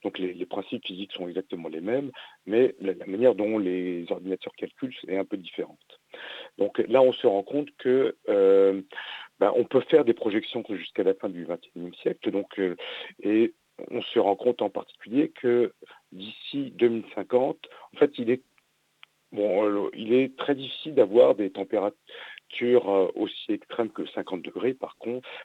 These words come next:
mais par contre, à la, entre le deux mille cinquante et deux mille quatre et deux mille cent, euh, cette, euh, cette possibilité augmente énormément, en particulier dans les scén-, les scénarios les plus pessimistes.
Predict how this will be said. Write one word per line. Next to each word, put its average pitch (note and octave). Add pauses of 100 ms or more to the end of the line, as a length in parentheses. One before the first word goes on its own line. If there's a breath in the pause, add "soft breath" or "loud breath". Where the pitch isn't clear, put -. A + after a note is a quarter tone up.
mais F#2 (260)
par -
contre, -
à -
la, G#2
entre B2+
le G#2
deux A2
mille A#2
cinquante A#2+
et G2
deux G2+
mille F#2+
quatre - (180)
et G2
deux -
mille F#2 (100)
cent, C3+ (560 loud breath)
euh, F#2 (180)
cette, -
euh, F#2+ (100)
cette -
possibilité C3+
augmente G#2+
énormément, G2+ (680 loud breath)
en G2
particulier -
dans A#2+
les F#2+
scén-, G#2 (300)
les F#2
scénarios A2+
les G2
plus -
pessimistes. G2